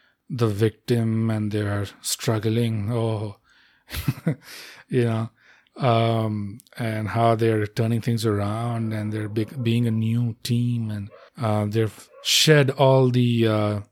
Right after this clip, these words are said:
what to say, they've shed all the shadows of the past, you know, all the, uh, the Darren Lehman phase of finding the line, you know, oh, we like to see,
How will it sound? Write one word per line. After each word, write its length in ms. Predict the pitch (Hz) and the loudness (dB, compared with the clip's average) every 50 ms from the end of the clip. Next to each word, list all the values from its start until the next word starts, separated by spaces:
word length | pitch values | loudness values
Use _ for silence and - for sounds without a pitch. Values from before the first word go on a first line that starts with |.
| _ _ _ _ _ _ _ _ _ - - - - | _ _ _ _ _ _ _ _ _ -14 -14 -12 -8
what 220 | - - 120 110 | -2 -2 -2 0
to 60 | - 120 | 0 -2
say, 440 | - - - 110 104 101 98 92 92 - _ _ _ _ _ _ _ _ | -2 0 2 2 2 0 -2 -4 -8 -14 _ _ _ _ _ _ _ _
they've 140 | - 123 110 | -4 -2 -2
shed 280 | - - - 170 160 151 | 0 2 6 6 8 8
all 140 | 147 143 135 | 8 6 6
the 80 | 135 | 4
shadows 440 | 127 - - 139 135 135 139 135 127 | 2 2 2 4 6 6 6 4 4
of 100 | 127 117 | 2 2
the 80 | 120 110 | 0 -2
past, 640 | - - 127 123 120 117 107 101 92 - - - | -2 0 2 2 2 2 0 -2 -4 -6 -6 -4
you 100 | 117 113 | -2 -2
know, 140 | 113 113 113 | 0 0 0
all 360 | 113 113 113 117 117 117 117 110 | 0 0 0 0 0 -2 -2 0
the, 320 | 113 117 110 110 110 110 | 0 0 0 0 -2 -2
uh, 220 | 107 104 104 104 101 - _ - - - _ _ _ _ _ _ - | -2 -2 -2 -4 -6 -8 _ -20 -20 -20 _ _ _ _ _ _ -2
the 80 | 127 123 | 0 4
Darren 380 | 107 135 135 139 135 131 131 | 6 8 8 8 8 6 6
Lehman 280 | 139 147 147 135 127 123 | 6 6 6 6 4 2
phase 840 | 123 - - 131 123 120 117 113 110 110 110 110 110 104 101 107 | 0 0 0 2 4 4 4 2 0 0 -2 -2 -2 -4 -4 -4
of 180 | 113 107 104 107 113 - - _ - - - _ _ | -4 -4 -6 -8 -18 -20 -20 _ -20 -20 -20 _ _
finding 400 | - - - 131 123 123 120 117 | -8 0 2 2 4 4 2 2
the 80 | 113 107 | 2 2
line, 580 | 107 107 110 113 113 110 107 104 101 95 95 - _ _ | 2 2 2 0 -2 -2 -4 -4 -4 -6 -8 -12 _ _
you 160 | - 113 110 | -6 -4 -2
know, 280 | 110 110 107 107 107 - _ _ _ - - | -2 -2 -4 -4 -8 -12 _ _ _ -6 -4
oh, 120 | 120 113 | -2 -2
we 80 | 117 117 | 0 -2
like 160 | 113 107 - | -2 -4 -4
to 80 | 117 | -6
see, 340 | - - - - 127 120 107 | -4 -4 -4 -4 -4 -6 -6